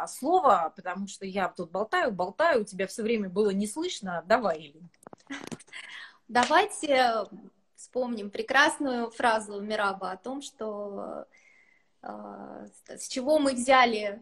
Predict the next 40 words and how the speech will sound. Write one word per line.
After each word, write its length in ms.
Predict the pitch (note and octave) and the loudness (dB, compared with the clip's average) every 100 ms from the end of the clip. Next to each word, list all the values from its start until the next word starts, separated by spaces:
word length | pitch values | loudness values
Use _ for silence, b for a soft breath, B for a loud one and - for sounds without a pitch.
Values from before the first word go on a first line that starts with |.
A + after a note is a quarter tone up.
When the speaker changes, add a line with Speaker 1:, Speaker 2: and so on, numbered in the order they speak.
| - | -16
Speaker 2:
что 320 | - - A3 - | -14 -8 -8 -10
вообще, 460 | G3 B3 B3 E4 | 4 4 6 0
почему 340 | - A#3 C#4 C4+ | -2 -2 0 0
мы 140 | C4+ | 2
верим, 380 | C4 D#4 A3+ G#3 | 2 2 2 0
да, 140 | C4 | 0
что 140 | F4 A#3+ | 0 -2
нам 140 | A#3 | 0
вообще 280 | A#3+ - F4+ | -2 -2 -6
ч-, 140 | - | -6
что-то 340 | - - F#4 - | -4 0 0 2
полагается 760 | E4+ F4 E4 D4+ G3+ - - - | 2 4 4 4 0 -10 -14 -6
<laughs> 560 | - - _ _ _ - | -4 -4 _ _ _ -2
в 120 | C#4+ | 2
этой 260 | C4+ C4+ C4 | 4 2 -2
жизни, 440 | C4 A3 G3+ G3 _ | -4 -6 -10 -14 _
да? 160 | G#3+ A3+ | -2 0
Speaker 1:
Таблица 420 | G3 B3 F4 B3+ | 2 0 -2 0
«Блаженные 520 | A3 A#3+ A#3+ B3 A#3+ | 2 2 2 0 0
нищие», 600 | A3+ G3+ - - D#3+ C#3 | 0 -2 -6 -12 -12 -8
да. 60 | A#3 | 4
Speaker 2:
«Блаженные 560 | C4+ C#4+ D#4 D4 C4+ | 4 4 0 -4 -4
нищие», 480 | A#3+ G#3 - - - G#3+ - | -6 -8 -14 -16 -18 -18 -12
да. 240 | G#3 - - _ b b b b b b b - | -8 -8 -10 _ b b b b b b b -6
И 600 | A#3+ B3+ C4 C4 B3+ B3 | -4 -2 0 4 4 4
когда, 520 | C4 B3 D4+ E4 E4+ E4 _ - - | 0 4 6 8 6 -2 _ -20 -16
с 80 | - | 0
одной 280 | C#4 D4 D4 | 0 0 -10
стороны, 600 | - B3 A#3+ A#3 G#3 G3 _ - | -8 -6 -6 -8 -10 -16 _ -6
когда 280 | A3+ A3 C4 | -4 2 2
я 160 | B3+ | 2
говорю 440 | A#3 - A#3 B3+ B3 | -2 0 0 0 -2
о 80 | |
том, 200 | A#3 B3 | 0 -4
что 160 | A#3+ - | -4 -6
я 180 | A3 A3 | -4 -4
хочу 340 | A3+ A3 - A#3+ | -4 -6 -8 -10
всего 360 | - G#3+ A#3+ | -8 -4 -2
и 60 | A3 | -2
сразу 640 | - A#3 D4+ F4 B3+ G3+ | -6 -4 -2 -4 -6 -10